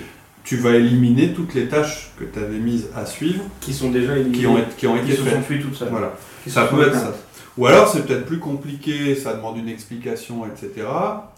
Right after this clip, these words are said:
Speaker 1: Et là, c'est peut-être plus une délégation. Donc, dans ce cas-là, tu vas créer une tâche dans ta liste à toi,
Speaker 2: Ouais.
Speaker 1: déléguer à mon acheteur telle chose. Ou, encore une autre possibilité, mais là, j'évoque toutes les possibilités parce que ça
Speaker 2: Ouais,
Speaker 1: dépend
Speaker 2: pour les
Speaker 1: vraiment de votre organisation.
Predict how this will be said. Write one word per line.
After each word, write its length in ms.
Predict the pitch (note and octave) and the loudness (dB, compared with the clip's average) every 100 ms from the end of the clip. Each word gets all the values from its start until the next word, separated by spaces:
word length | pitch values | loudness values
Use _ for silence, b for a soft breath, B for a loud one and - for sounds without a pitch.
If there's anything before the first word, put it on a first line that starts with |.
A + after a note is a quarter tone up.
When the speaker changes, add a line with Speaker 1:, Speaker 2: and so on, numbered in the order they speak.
| - | -12
Speaker 1:
Et 80 | |
là, 140 | A#2 D#3+ | -6 -4
c'est 260 | F3 - | -6 -10
peut-être 200 | - G2+ | -12 -12
plus 240 | - D#3+ - | -10 -12 -10
une 200 | B2 A#2 | -8 -4
délégation. 600 | C3 C3+ C3 C#3 C#3 - - _ _ - | 0 2 2 -2 -6 -14 -20 _ _ -18
Donc, 160 | G2+ | -12
dans 120 | G#2 A#2 | -8 -8
ce 140 | - | -8
cas-là, 380 | A#2 A2+ - - B B | -6 -4 -6 -8 B B
tu 160 | _ C3 | _ -10
vas 140 | A#2 | -6
créer 400 | A2+ - C3 B2 | -6 -6 -6 -4
une 220 | A#2 A2+ A2 | -2 -4 -8
tâche 440 | A#2+ A#2 A#2 - _ | -8 -8 -10 -18 _
dans 160 | - G2+ | -16 -16
ta 180 | - G#2 | -14 -12
liste 300 | A2 - - | -12 -12 -10
à 60 | |
toi, 340 | - D#3 F#3 - | -8 -4 -4 -4
Speaker 2:
Ouais. 80 | A#2+ | -2
Speaker 1:
déléguer 640 | C3 C#3 C3+ C3+ C3 B2+ - | 2 4 4 4 0 0 -2
à 120 | A#2+ | -2
mon 180 | A#2+ A2 | 0 -2
acheteur 500 | G#2 - D#3 F3 F3 - - | -6 -8 -6 -4 -4 -10 -4
telle 160 | C#3+ | -4
chose. 360 | C3 B2 G2+ G2 - B B B B B - | -4 -6 -6 -10 -16 B B B B B -2
Ou, 400 | F#3+ G3 E3+ B2 - - | 4 6 6 4 -2 -8
encore 400 | B2+ A#2+ C3+ A#2+ | -6 -4 -2 0
une 100 | A#2 | 0
autre 140 | A#2+ A#2 | -2 -4
possibilité, 600 | B2+ - C#3+ C#3+ C#3+ E3 | -6 -6 -6 -6 -2 0
mais 80 | B2 | 2
là, 140 | C#3 | 2
j'évoque 400 | C3+ B2 C3 C3 | 2 0 0 0
toutes 140 | B2+ B2 | -2 -4
les 80 | C3 | -2
possibilités 520 | C3+ C3 B2+ B2 D3+ | -2 -6 -8 -6 -6
parce 180 | B2 - | -6 -8
que 60 | |
ça 100 | - | -6
Speaker 2:
Ouais, 60 | C#3 | -4
Speaker 1:
dépend 160 | B2 A#2+ | -2 0
Speaker 2:
pour 60 | A#2+ | 2
les 100 | A#2+ | 2
Speaker 1:
vraiment 460 | C#3 D#3 E3 D3+ | 4 6 6 4
de 40 | C3 | 2
votre 240 | A#2+ A#2 | -4 -6
organisation. 800 | A2+ A#2 A2+ A2 G#2+ - F#3 | -8 -8 -8 -10 -10 -10 -10